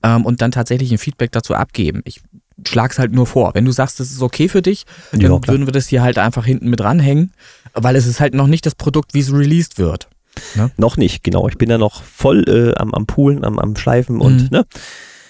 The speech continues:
Speaker 2: Aber halt diese, diese Fahrt von, von, äh, also von und nach München, die hat halt wieder die Zeit mitgebracht, da mal ein bisschen was zu machen und das,
Speaker 1: Mhm.
Speaker 2: das ist immer ganz schön dann. Ich meine, das sind immerhin so siebeneinhalb Stunden gewesen, ne? Also
Speaker 1: Ja, <laughs> Zeit.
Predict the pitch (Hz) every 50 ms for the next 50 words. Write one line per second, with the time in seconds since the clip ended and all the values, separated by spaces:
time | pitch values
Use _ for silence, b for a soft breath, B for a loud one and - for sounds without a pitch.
0 | B B B - 113 113 117 127 120 123 117 120 117 113 113 113 110 113 107 -
1 | - - 120 123 127 - - - - 117 113 110 107 - 113 107 107 107 104 104
2 | 101 101 b b b b b b b b _ _ - 98 98 90 90 95 92 -
3 | - 104 101 98 95 98 98 110 107 101 98 - - 101 95 95 95 90 87 -
4 | 95 - - 107 92 92 98 92 90 92 98 - - 104 104 98 101 - - 87
5 | 92 92 - - - - - 92 92 95 90 90 90 92 92 95 87 87 - -
6 | - - _ - - - - 98 90 90 - 95 87 - 92 - - 90 87 -
7 | - - - 101 92 107 131 127 B B B B B B - 135 - 120 90 -
8 | - 87 - - 90 87 87 85 85 80 85 98 92 90 92 90 98 92 - 95
9 | 92 90 87 87 87 87 90 - _ - 90 87 87 85 85 85 90 92 - -
10 | - 98 95 - - 92 82 85 85 95 92 82 85 92 95 80 85 85 87 90
11 | _ _ _ _ _ _ b b b b b b b b 120 123 - - - -
12 | 160 - _ - 135 - _ - 127 - - - - 165 175 214 92 -